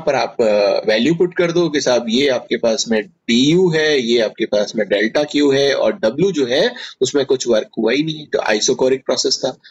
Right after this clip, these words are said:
isochoric process मतलब हमने ये पिस्टन लिया,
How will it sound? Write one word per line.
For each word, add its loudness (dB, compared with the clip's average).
isochoric 0
process -2
मतलब -2
हमने 0
ये 2
पिस्टन -4
लिया, 2